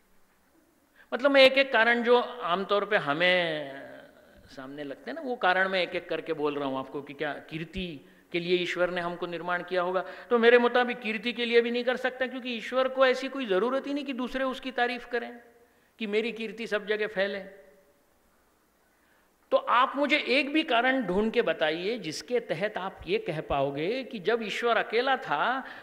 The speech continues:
उस वक्त उसको कौन सा, अ, विचार उसके मन में आए जिसकी वजह से उसने मानव जाति का और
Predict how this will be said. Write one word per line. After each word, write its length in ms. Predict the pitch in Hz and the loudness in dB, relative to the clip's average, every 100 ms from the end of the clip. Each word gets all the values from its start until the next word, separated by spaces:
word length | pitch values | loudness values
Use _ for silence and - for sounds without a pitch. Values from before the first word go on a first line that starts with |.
| - | -4
उस 300 | 320 - 208 | -4 -2 -2
वक्त 380 | 208 233 - - | -2 -2 -10 -12
उसको 380 | 214 - - 254 | -10 -10 -6 -6
कौन 380 | - 185 202 202 | -4 -4 -2 -2
सा, 560 | - 277 269 - - - - - _ _ - | 4 6 6 0 -12 -20 -20 -20 _ _ -8
अ, 120 | 156 | -6
विचार 480 | 151 160 160 170 285 | -2 0 6 10 10
उसके 300 | 302 - 277 | 8 4 6
मन 160 | 240 233 | 6 4
में 180 | 233 | 4
आए 220 | 233 247 262 | 4 6 4
जिसकी 360 | 185 185 254 | 2 -2 4
वजह 240 | 247 208 220 | 8 8 8
से 120 | 233 | 6
उसने 560 | 214 - 196 226 233 214 | 2 -2 -6 -6 -6 -6
मानव 340 | 151 160 196 | -6 -4 -4
जाति 340 | 175 156 147 185 | 0 -2 -2 -6
का 180 | 190 | -6
और 440 | 196 202 202 - | -4 -6 -8 -16